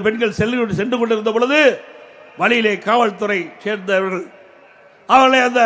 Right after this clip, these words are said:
ரெண்டு பெண்மணியும் இறக்கி ரெண்டு இருசக்கர வாகனத்தில் அழைத்து சென்று அவருடைய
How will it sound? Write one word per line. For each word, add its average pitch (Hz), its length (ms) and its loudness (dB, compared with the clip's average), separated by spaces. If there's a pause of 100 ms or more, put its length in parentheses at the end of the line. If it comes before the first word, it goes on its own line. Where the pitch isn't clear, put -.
ரெண்டு 226 180 0 (100)
பெண்மணியும் 226 440 -4
இறக்கி 240 320 -2 (160)
ரெண்டு 214 200 -2 (440)
இருசக்கர 214 440 -4
வாகனத்தில் 214 460 -2
அழைத்து 214 280 -6
சென்று 214 340 -6 (920)
அவருடைய 190 240 -2